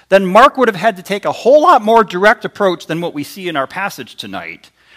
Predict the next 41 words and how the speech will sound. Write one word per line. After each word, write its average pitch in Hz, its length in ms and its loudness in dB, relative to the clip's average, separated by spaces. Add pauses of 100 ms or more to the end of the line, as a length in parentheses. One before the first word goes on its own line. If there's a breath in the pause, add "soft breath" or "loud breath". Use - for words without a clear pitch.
Mark 214 240 0
would 214 100 0
have 175 80 -6
had 180 160 -2
to 131 300 -8
go 156 120 -4
back 135 220 0
and 117 160 -10
rewrite 160 360 0
chapter 120 300 -8
ten, 147 300 -8
verses 117 300 -16
forty-seven 127 480 -14
to - 40 -20
forty-eight, 113 600 -14
the - 60 -20
whole 107 180 -18
thing 117 220 -16
with 104 160 -14
Bartimaeus. 117 560 -6
He 147 80 -8
would 143 100 -4
have 127 100 -6
had 147 120 -4
to 127 60 -14
go 147 100 -2
back 147 260 2
and 113 160 -12
rewrite 156 440 -2
the 110 100 -16
whole 165 200 -8
Palm 208 300 2
Sunday 233 360 -4
story 165 480 -6
in 156 120 -6
chapter 180 340 -8
eleven, 196 380 0
and 180 100 -10
especially 151 360 -10
verse 151 260 -12
ten, 185 500 -4